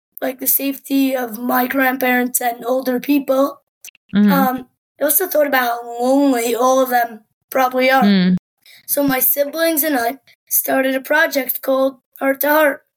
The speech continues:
Speaker 2: Heart to
Speaker 1: Um, we
Speaker 2: Heart.
Speaker 1: got, yeah.
Speaker 2: Cute.
Speaker 1: We got kids to volunteer, call their Heart to Heart mate, which is the older person, um, in the beginning of the week and again on Friday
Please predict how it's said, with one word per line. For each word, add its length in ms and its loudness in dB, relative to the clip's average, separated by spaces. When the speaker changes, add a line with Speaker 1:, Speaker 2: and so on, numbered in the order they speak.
Speaker 2:
Heart 340 0
to 80 0
Speaker 1:
Um, 80 2
we 60 2
Speaker 2:
Heart. 180 0
Speaker 1:
got, 160 -2
yeah. 220 0
Speaker 2:
Cute. 380 -2
Speaker 1:
We 80 -4
got 280 0
kids 340 -2
to 120 -8
volunteer, 840 0
call 160 0
their 180 -2
Heart 260 0
to 80 0
Heart 300 2
mate, 360 -2
which 100 -6
is 100 2
the 80 0
older 240 0
person, 460 -2
um, 280 0
in 140 0
the 80 2
beginning 440 2
of 80 -2
the 80 -2
week 220 0
and 160 0
again 240 0
on 120 -2
Friday 560 0